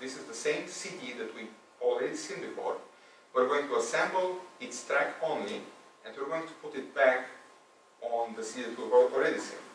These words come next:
We're going to move further, and we're going to keep doing that, and because we have only one C D and three tracks, we're going to end, go to the end of the array, and so far we have only one, uh,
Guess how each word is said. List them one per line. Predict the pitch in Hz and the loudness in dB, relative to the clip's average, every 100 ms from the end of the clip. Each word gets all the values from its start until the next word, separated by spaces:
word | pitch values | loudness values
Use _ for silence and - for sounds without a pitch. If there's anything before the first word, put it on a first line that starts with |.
| - - - - - - - - - | -20 -20 -20 -20 -20 -20 -20 -8 2
We're | 127 | 4
going | 131 156 | 4 2
to | 151 | -2
move | 127 101 92 - - - | -6 -6 -8 -16 -20 -2
further, | - 220 - 110 - - - - - - | 6 6 6 0 -2 -12 -20 -20 -16 -6
and | 131 | -2
we're | 139 | 2
going | 170 165 | 2 0
to | |
keep | 151 147 | -4 -4
doing | 220 220 - | 0 0 2
that, | 104 - - - | 4 2 0 -4
and | 127 127 123 120 - - - | 0 2 0 -4 -14 -18 -12
because | 131 151 156 | 0 2 2
we | - | 0
have | - | 0
only | - 208 | 2 2
one | 208 | 0
C | - - | -2 -8
D | - - - - 123 | -8 -10 -14 -10 -8
and | - | -6
three | - | -6
tracks, | - - - | 0 4 4
we're | 147 143 | 2 -4
going | 143 143 | -6 -6
to | - - | -8 -4
end, | 147 165 165 - - | -2 -2 -6 -8 -2
go | 160 | -2
to | - | 0
the | - | 2
end | - - | 2 0
of | |
the | - - | -2 0
array, | 101 101 - - - - - - _ | 2 2 -2 -14 -20 -20 -20 -20 _
and | 131 | -8
so | 123 156 | -4 4
far | 131 131 | 6 6
we | 143 | 4
have | - - | -2 0
only | 147 139 | 0 0
one, | 127 135 131 123 - - - - - - _ _ _ _ _ - | -2 4 4 4 -4 -16 -20 -20 -20 -20 _ _ _ _ _ -6
uh, | 113 110 110 | -2 2 4